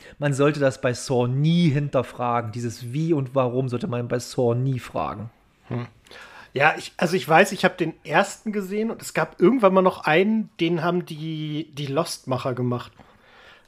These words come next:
Speaker 2: Ich weiß nicht
Speaker 1: Boah,
Speaker 2: mehr
Speaker 1: frag
Speaker 2: genau
Speaker 1: mich das
Speaker 2: welchen.
Speaker 1: bitte nicht.
Speaker 2: Bitte?
Speaker 1: Ich hab keinen blassen Schimmer.
Speaker 2: Nö, äh, ich, ich auch nicht. Äh, der war auch mittel. Also es war so.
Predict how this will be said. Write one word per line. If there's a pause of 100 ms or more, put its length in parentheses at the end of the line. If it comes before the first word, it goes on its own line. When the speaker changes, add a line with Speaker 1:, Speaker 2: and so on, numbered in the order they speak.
(120)
Speaker 2:
Ich
weiß
nicht
Speaker 1:
Boah,
Speaker 2:
mehr
Speaker 1:
frag
Speaker 2:
genau
Speaker 1:
mich
das
Speaker 2:
welchen.
Speaker 1:
bitte
nicht. (720)
Speaker 2:
Bitte? (760)
Speaker 1:
Ich
hab
keinen
blassen
Schimmer. (220)
Speaker 2:
Nö,
äh,
ich,
ich
auch
nicht. (120)
Äh,
der
war
auch (1200)
mittel. (560)
Also
es
war
so.